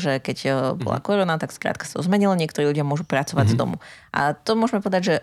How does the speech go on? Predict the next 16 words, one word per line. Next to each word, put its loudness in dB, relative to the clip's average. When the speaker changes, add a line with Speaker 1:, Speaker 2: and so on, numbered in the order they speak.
Speaker 1:
organizácie, 2
ktoré 0
sa 0
mu -2
tomu 0
prispôsobili, 0
sa -2
zmenili, -2
hej? 2
Že 2
reflektujú 4
Speaker 2:
Mhm. 0
Speaker 1:
na -2
tento -2
trh 0
práce. -6